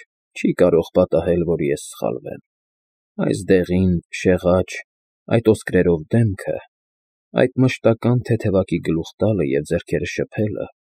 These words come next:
և դրա հետ մեկտեղ այդ լարված, նյարդային, զարհուրելի լկտիությունը։ Բայց եթե այս ամենը ճիշտ է, և շտաբս կապիտան Ռիբնիկովը իրոք ճապոնական լրտես է, ապա ինչ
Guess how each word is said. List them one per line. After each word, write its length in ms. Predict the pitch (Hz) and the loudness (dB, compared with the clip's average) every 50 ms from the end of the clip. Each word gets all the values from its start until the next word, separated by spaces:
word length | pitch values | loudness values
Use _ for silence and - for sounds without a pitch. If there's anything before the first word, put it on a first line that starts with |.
| _ _ _ _ _ _ _ _ - | _ _ _ _ _ _ _ _ 0
և 200 | - 131 131 117 | 2 2 4 4
դրա 160 | 110 107 101 | 4 4 4
հետ 200 | 101 98 - - | 4 2 0 0
մեկտեղ 480 | 90 85 80 - - - 87 95 87 82 | -2 -2 -2 -4 -4 -2 -2 0 0 0
այդ 200 | 82 - - 80 | -2 0 0 -2
լարված, 600 | 80 90 87 - 78 78 87 85 - - - - - _ - | 0 0 0 0 0 0 2 2 0 0 -4 -12 -18 _ -4
նյարդային, 760 | 117 120 120 117 107 - - - - 87 82 85 90 95 92 | 0 2 2 2 0 -2 -4 -4 -2 -2 0 0 0 0 -2
զարհուրելի 680 | 90 98 95 90 90 - - 92 87 87 80 80 82 80 | -2 0 0 0 0 -2 -2 -2 0 0 0 0 -2 -4
լկտիությունը։ 1000 | 80 85 87 - - - 95 101 104 107 - - - 62 58 58 - - - - _ _ _ _ _ _ _ _ _ _ _ _ _ _ _ _ _ _ _ _ _ _ _ _ _ - | -4 -6 -6 -8 -6 -4 -2 -2 0 -2 -4 -6 -12 -14 -14 -14 -14 -16 -18 -20 _ _ _ _ _ _ _ _ _ _ _ _ _ _ _ _ _ _ _ _ _ _ _ _ _ 2
Բայց 280 | 131 117 104 90 - 85 | 4 4 4 4 2 0
եթե 180 | 82 - - | 0 0 2
այս 200 | 80 85 - - | 0 0 0 -2
ամենը 280 | 85 87 90 92 95 95 | -2 -2 0 0 -2 -2
ճիշտ 380 | - - 147 143 - - - - | -2 -2 -4 -4 -4 -8 -14 -16
է, 160 | - - - _ _ _ _ _ _ _ _ _ _ - | -16 -16 -18 _ _ _ _ _ _ _ _ _ _ 0
և 180 | 123 131 120 - | 2 2 2 0
շտաբս 380 | - - 117 107 - - - | -2 -4 -4 -4 -4 -4 -2
կապիտան 400 | 101 98 - 98 - - 98 92 | -2 0 0 0 0 0 -2 0
Ռիբնիկովը 640 | - 98 95 92 95 95 92 - 87 85 80 92 - - | 0 0 0 0 0 -2 -2 0 -2 0 0 0 -2 -2
իրոք 340 | 98 95 87 90 92 - - | -2 -2 0 0 0 0 0
ճապոնական 720 | - 101 98 - - 98 90 87 87 - - 82 78 78 | -2 -2 0 0 0 0 0 0 -2 -2 -4 -4 -4 -4
լրտես 400 | 76 - - - - 147 131 - - | -6 -6 -6 -4 -2 -2 -2 -4 -6
է, 160 | - - - - _ _ _ _ _ _ _ _ _ _ _ _ _ _ _ _ _ _ - | -12 -14 -14 -16 _ _ _ _ _ _ _ _ _ _ _ _ _ _ _ _ _ _ 0
ապա 280 | 147 143 - 151 147 - - - | 0 0 2 2 0 0 2 2
ինչ 240 | 175 175 175 151 | 2 2 2 2